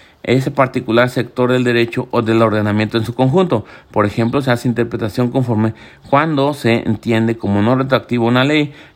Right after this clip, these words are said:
que podría ser entendida como retroactiva, adecuándola de tal modo, eh, al principio general de retroactividad. Este modo de interpretar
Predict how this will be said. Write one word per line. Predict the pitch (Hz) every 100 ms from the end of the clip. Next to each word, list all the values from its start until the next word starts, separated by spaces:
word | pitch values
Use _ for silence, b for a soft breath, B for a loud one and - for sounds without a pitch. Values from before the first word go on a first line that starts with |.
| -
que |
podría | 123 117 110 120
ser | 131 120
entendida | 117 113 104 107 117 110
como | 98 101
retroactiva, | 104 120 120 143 110 B B B
adecuándola | 98 101 101 127 127 123 131 139 -
de | 107
tal | 110 127 143
modo, | 139 127 107 104 b b b b
eh, | - 110 -
al | 113 92
principio | 107 - 131 117
general | 107 104 104
de | 107
retroactividad. | 101 101 110 107 123 127 127 127
Este | 113 107 -
modo | 113 123
de | 127
interpretar | 131 131 135 139 127 123